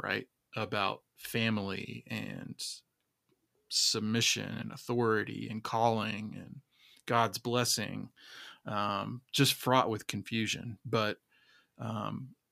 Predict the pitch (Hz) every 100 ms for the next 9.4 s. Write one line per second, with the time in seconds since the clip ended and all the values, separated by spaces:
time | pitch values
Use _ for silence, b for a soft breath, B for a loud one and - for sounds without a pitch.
0 | - 123 120 - 135 135 131 - - 120
1 | - 131 123 120 113 - 120 - 113 -
2 | 110 110 - - - _ _ 120 113 113
3 | 113 117 110 110 113 110 107 104 110 107
4 | 107 101 110 104 - 120 113 110 - -
5 | - 107 107 107 110 B B B B B
6 | 110 110 117 - 113 110 117 127 139 139
7 | 113 110 107 104 104 107 _ _ _ _
8 | _ _ _ _ _ _ _ _ _ -
9 | 110 104 110 110